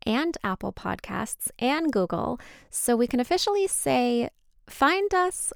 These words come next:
wherever you get your podcasts. If you're enjoying Voice Notes on any of these platforms,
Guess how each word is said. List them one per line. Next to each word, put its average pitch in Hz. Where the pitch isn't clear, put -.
wherever 247
you 220
get -
your 185
podcasts. -
If 277
you're 302
enjoying 233
Voice 220
Notes 240
on 190
any 349
of 180
these -
platforms, -